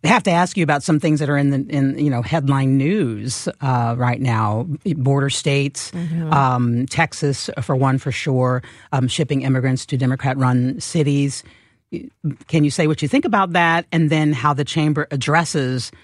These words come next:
Speaker 1: really the need, which has been decades, the need for improvements to the legal immigration process in the United States.
Speaker 2: Right. And it's a, it's a very broken system,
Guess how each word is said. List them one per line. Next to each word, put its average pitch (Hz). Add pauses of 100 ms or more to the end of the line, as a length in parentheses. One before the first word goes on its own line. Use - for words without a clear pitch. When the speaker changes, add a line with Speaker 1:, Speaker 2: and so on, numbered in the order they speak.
(260)
Speaker 1:
really 262
the 165
need, 151
which 143
has 135
been 135
decades, 151 (220)
the 147
need 160
for 156
improvements 143
to 226
the 165
legal 143
immigration 135
process - (400)
in 139
the 131
United 120
States. 117 (640)
Speaker 2:
Right. 170
And 180
it's 190
a, 202
it's 208
a 196
very 175
broken 160
system, 165